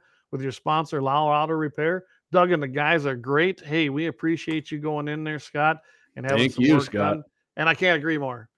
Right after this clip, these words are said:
Speaker 1: Uh, Doug and the crew down there just do a phenomenal job. Otherwise, you know what? We probably wouldn't have 'em here.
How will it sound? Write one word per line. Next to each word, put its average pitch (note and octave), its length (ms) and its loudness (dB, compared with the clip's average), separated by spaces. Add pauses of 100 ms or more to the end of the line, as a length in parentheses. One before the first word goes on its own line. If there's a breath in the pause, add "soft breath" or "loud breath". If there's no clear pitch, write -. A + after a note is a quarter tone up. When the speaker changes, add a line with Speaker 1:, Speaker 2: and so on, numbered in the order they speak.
(280)
Speaker 1:
Uh, C3+ 200 0
Doug D#3 320 2
and C#3+ 100 -4
the C3 60 -8
crew D3+ 260 -4
down B2+ 280 -6
there B2+ 160 -10
just B2+ 280 -10
do C3 140 -4
a A#2 40 -8
phenomenal B2+ 720 -8
job. B2+ 380 -4
Otherwise, C3 520 -2
you C3+ 100 -8
know D3 120 -2
what? D3 240 2
We C3+ 100 -6
probably C3 360 -6
wouldn't B2+ 260 -6
have C3 220 -6
'em C3 120 -14
here. C3+ 220 -10